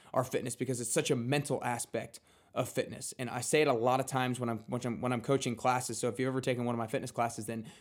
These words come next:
you've probably heard me say this, and, and the, I say this, "Don't convince yourself that you're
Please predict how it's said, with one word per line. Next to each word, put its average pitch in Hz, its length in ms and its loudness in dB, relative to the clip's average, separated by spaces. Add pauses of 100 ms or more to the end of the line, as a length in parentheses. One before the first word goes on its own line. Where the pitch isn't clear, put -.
(180)
you've 120 180 -4
probably 139 280 8
heard 123 180 4
me 117 80 2
say 131 220 4
this, 117 200 0
and, 110 260 -4
and 120 120 -2
the, 123 360 -6
I 127 60 0
say 127 200 2
this, 117 320 -2 (500)
"Don't 139 300 4
convince 147 500 4
yourself 120 480 0 (180)
that 135 220 0
you're 139 120 0